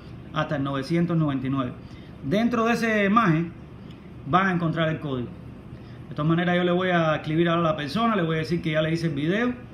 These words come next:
Ayer mismo vi el, me lo escribió en, en el chat, en un mensaje que puso ahí, y ahora ya le estoy respondiendo. De todas maneras, un video más que se hace. Si tienen alguna duda respecto a los videos que yo hago,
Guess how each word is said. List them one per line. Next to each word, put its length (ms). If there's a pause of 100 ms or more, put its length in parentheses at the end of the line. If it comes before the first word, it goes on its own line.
(140)
Ayer 260
mismo 340
vi 180
el, 380 (480)
me 120
lo 60
escribió 440
en, 380 (420)
en 140
el 120
chat, 280 (920)
en 160
un 80
mensaje 400
que 100
puso 280
ahí, 240
y 200
ahora 260
ya 100
le 60
estoy 160
respondiendo. 580
De 60
todas 120
maneras, 280
un 100
video 240
más 160
que 140
se 100
hace. 300
Si 100
tienen 240
alguna 400
duda 300
respecto 420
a 60
los 100
videos 320
que 120
yo 180
hago, 260